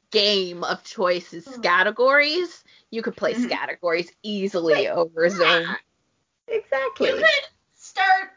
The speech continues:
Speaker 2: a beautiful Dungeons and Dragons campaign like you've never seen. And the best part is over Skype, the G M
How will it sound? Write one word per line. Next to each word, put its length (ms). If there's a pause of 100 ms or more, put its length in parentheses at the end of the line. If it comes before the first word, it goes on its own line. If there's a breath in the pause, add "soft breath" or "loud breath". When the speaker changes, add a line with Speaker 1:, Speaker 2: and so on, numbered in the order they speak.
(120)
Speaker 2:
a 160
beautiful 500
Dungeons 380
and 120
Dragons 420
campaign 720 (440 soft breath)
like 340
you've 200
never 320
seen. 680 (320 loud breath)
And 120
the 60
best 220
part 140
is 140
over 160
Skype, 400
the 100
G 260
M 240